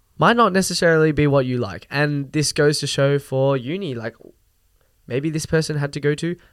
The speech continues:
a less prestigious uni, but you went to a higher prestigious uni. Uh, but maybe they're pursuing what they like,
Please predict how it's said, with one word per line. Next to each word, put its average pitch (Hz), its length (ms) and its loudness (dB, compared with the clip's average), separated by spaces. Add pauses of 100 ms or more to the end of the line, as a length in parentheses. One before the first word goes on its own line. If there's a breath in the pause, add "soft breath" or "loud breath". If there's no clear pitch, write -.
(140 soft breath)
a 117 260 -4 (140)
less 139 220 -8
prestigious 147 540 -6
uni, 127 400 -4 (1040)
but 123 140 -2
you 175 160 -4
went 175 180 -2
to 170 120 2
a 165 60 2
higher 196 260 2
prestigious 123 600 -4 (260)
uni. 110 380 -6 (400)
Uh, 120 680 -2 (680)
but 127 140 0
maybe 135 200 2
they're 139 120 -2
pursuing 131 340 -4
what 120 120 -6
they 113 100 -4
like, - 240 -10